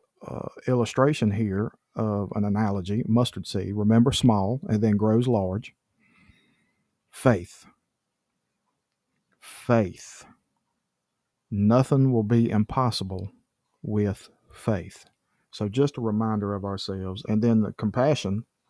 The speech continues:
of Jesus, you know, he provides the tax for himself and for Peter. And we'll probably say the disciples.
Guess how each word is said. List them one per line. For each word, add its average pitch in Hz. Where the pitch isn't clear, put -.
of 104
Jesus, 110
you 120
know, 104
he 123
provides 110
the 110
tax -
for 107
himself 117
and 127
for 104
Peter. -
And 107
we'll 101
probably 113
say 110
the 110
disciples. -